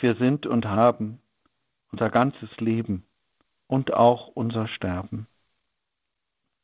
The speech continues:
Bewahre uns als deine Kinder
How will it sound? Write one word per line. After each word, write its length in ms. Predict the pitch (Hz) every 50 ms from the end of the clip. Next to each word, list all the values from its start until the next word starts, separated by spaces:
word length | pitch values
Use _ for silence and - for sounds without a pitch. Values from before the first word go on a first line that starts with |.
| _ _ _ _ _ _ _ _ _ _ _ _ - - - - - _
Bewahre 440 | - 127 110 123 123 131 143 135 120
uns 300 | 123 123 120 107 110 110 - - _ _ _ _ _ _ _ _ -
als 240 | - 117 117 113 104 - - _
deine 320 | - 120 123 131 139 139 -
Kinder 560 | - - 135 123 123 117 107 101 113 -